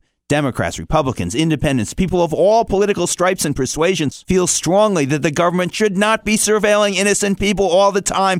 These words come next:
and collecting and warehousing information about us. Apparently, we know that, which raises the question, why can't the United States Congress pass laws protecting our privacy?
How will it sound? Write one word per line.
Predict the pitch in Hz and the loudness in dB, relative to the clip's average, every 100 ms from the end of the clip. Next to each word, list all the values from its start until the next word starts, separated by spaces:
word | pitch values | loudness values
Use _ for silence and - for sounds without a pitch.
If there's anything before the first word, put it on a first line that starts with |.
| - | 0
and | 170 180 | -2 0
collecting | 175 180 185 196 | 2 2 2 0
and | 190 165 | 0 2
warehousing | 175 185 151 170 165 170 | 2 2 2 0 0 -2
information | 147 170 - 160 160 165 156 | -2 -2 -2 0 0 0 -2
about | 139 131 120 | 0 0 0
us. | 107 90 - _ _ _ _ _ _ _ | 0 -4 -12 _ _ _ _ _ _ _
Apparently, | 104 - 190 220 156 170 | -8 -2 0 0 0 0
we | 185 | 2
know | 202 220 214 | 2 2 0
that, | 131 87 _ _ _ _ - | -2 -6 _ _ _ _ -4
which | 160 156 | -4 0
raises | 170 170 165 | -2 0 -2
the | - | -4
question, | - 147 143 - 143 - _ _ _ | -2 -2 -2 -4 -6 -6 _ _ _
why | 139 175 240 | -2 0 0
can't | 233 220 220 | 0 0 0
the | 208 | 0
United | 202 175 185 185 | 2 2 0 -2
States | - 185 - | 0 0 -2
Congress | - 160 165 170 | 0 0 0 -2
pass | - 160 170 - | -2 0 0 0
laws | 143 160 160 | 0 2 0
protecting | - 170 - 147 160 147 | -2 -4 -2 -4 -2 0
our | 143 | 0
privacy? | 143 131 139 127 113 101 82 | -2 -2 -2 -2 -4 -8 -14